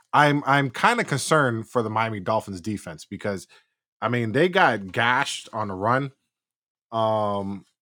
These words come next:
man, you got Eckler going for a hundred seventeen yards, one T D, uh, Joshua Kelly for ninety-one yards, one T D. Um, and then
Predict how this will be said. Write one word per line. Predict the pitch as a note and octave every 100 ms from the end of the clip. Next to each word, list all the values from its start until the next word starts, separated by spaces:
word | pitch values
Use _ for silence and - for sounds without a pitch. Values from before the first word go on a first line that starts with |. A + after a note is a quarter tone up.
| _
man, | A2+ A2
you | A#2
got | B2+ A#2+
Eckler | B2 C3 C3 A#2+
going | A#2+ B2 A#2+ A#2
for | - A#2 A2 G#2+
a | G2+
hundred | G#2+ B2 A#2+
seventeen | A2 B2 B2 A2+ A#2+
yards, | A#2 A#2 A2+ G2+
one | A2+ A2+
T | - A2+
D, | A2+ G#2+ - _ _ _ -
uh, | G2
Joshua | F#2 A#2+ A#2+ - A2
Kelly | - B2 B2 B2
for | - A2
ninety-one | G#2+ A2+ B2+ A2+ A#2 A#2
yards, | A#2 A2 G#2+
one | G#2+ A2+
T | - A#2+
D. | A2+ G#2+ - _ _ _ -
Um, | G2+ G2+ G2+ G2 F#2+ F#2+
and | A2
then | A#2 A#2